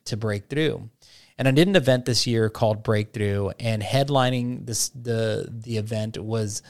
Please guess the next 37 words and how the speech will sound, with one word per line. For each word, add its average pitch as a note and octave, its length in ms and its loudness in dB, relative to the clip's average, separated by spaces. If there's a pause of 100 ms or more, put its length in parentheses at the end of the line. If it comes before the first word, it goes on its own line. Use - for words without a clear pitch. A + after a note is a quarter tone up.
(140)
a A#2 60 -4
gentleman C#3 400 2
by B2 100 4
the A2+ 100 -2
name A2 320 -2
of - 280 -6
Todd G#2+ 440 0 (500)
Duncan. G#2+ 420 -2
He's B2+ 220 0
actually D3+ 360 4
one B2+ 320 2
of A#2 320 0 (300)
my A#2+ 160 2
highest C3 640 -2 (100)
rated A#2+ 800 -2 (480)
and A#2 160 0
highest C3 460 0
viewed A#2 600 0 (120)
podcasts A2+ 640 -2
that A2+ 80 0
I've G#2 140 0
done. A2+ 240 0
So A#2+ 120 0
if A2 60 0
you A2+ 60 0
haven't B2+ 180 0
checked - 400 -2
it A2 100 -2
out, G#2+ 420 0
check A#2 200 2
it A2+ 80 2
out. G#2 220 2
His G#2 160 -6
name G#2+ 120 -2
is G#2+ 120 -2
Todd A#2+ 260 0
Duncan. G2+ 440 -2